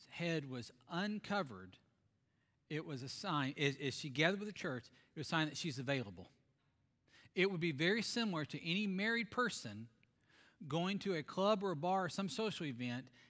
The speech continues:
and taking off their wedding ring because they want to be able to flirt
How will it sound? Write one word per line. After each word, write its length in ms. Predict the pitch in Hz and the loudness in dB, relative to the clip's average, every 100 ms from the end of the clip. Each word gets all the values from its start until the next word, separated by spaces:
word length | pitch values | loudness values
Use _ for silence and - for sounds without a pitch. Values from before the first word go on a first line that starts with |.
| - | -6
and 160 | 139 | -4
taking 380 | - 180 - 170 - | 2 2 2 -6 -2
off 360 | 170 214 220 - | 4 4 2 2
their 180 | 214 | 2
wedding 420 | 196 208 214 165 127 | 4 6 6 4 -2
ring 380 | 117 101 104 - _ _ _ _ _ _ _ - | -4 -6 -8 -10 _ _ _ _ _ _ _ -4
because 640 | 156 180 147 127 113 - - | 2 6 6 4 -2 -10 0
they 160 | 147 | 4
want 180 | 165 170 | 4 4
to 40 | 156 | 2
be 140 | 160 | 2
able 160 | 147 147 | 2 0
to 80 | |
flirt 500 | 127 - 131 98 - | -6 -6 -6 -6 -10